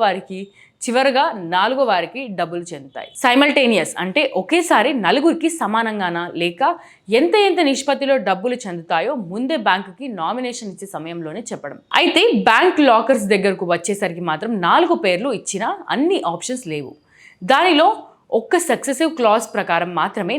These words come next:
నామినేషన్ ఇవ్వవచ్చు. అంటే ఒకరు పోతేనే తర్వాత వారికి ఆ వరుసలో చెందుతోంది. ఈ మధ్యకాలంలో బ్యాంకింగ్ రంగంలో ఖాతాదారులకు ఉపయోగపడే గొప్ప సంస్కరణగా దీనిని చెప్పుకోవచ్చు. More వీడియోస్ కోసం our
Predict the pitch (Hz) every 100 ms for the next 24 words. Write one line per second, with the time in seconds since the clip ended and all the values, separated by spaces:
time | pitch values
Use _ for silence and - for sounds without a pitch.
0 | 240 175 277 226 - 254 196 160 143 -
1 | - - 202 240 302 415 - 226 269 247
2 | 196 202 226 254 359 - 247 247 370 403
3 | 285 208 202 294 - 185 180 190 226 240
4 | 302 - 190 160 151 139 135 - - 359
5 | 269 240 339 330 285 262 320 - 202 247
6 | 277 240 190 175 170 247 - - 190 196
7 | 247 208 175 165 214 165 180 175 180 160
8 | 156 - - 165 196 202 - 311 294 185
9 | 185 - 180 170 156 196 175 170 170 240
10 | 247 170 - 143 139 - - - 190 202
11 | 202 208 208 208 285 151